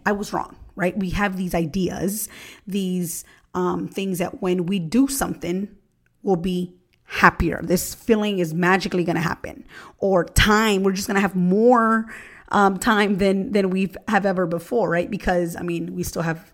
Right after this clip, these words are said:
the same twenty-four hours, the same seven days a week. So again, doesn't make sense, but in that moment in our minds, it does.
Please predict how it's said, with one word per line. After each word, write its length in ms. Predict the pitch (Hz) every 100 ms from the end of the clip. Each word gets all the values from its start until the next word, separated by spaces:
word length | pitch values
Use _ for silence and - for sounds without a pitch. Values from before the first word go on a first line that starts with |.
| -
the 60 |
same 240 | - 185 160
twenty-four 320 | 156 165 175
hours, 340 | 175 170 170
the 80 | 175
same 480 | - 165 160 165 160 -
seven 260 | - 165 165
days 160 | 165
a 40 | 165
week. 320 | 156 - -
So 280 | 175 160 160 -
again, 380 | 175 147 - -
doesn't 320 | 196 185 190 196
make 160 | 190
sense, 360 | - 339 294 269 - - _ -
but 180 | 247 -
in 140 | 277
that 160 | 254 -
moment 300 | 254 226 -
in 120 | 214
our 80 | 202
minds, 380 | 208 196 190 -
it 100 | 185
does. 380 | - - -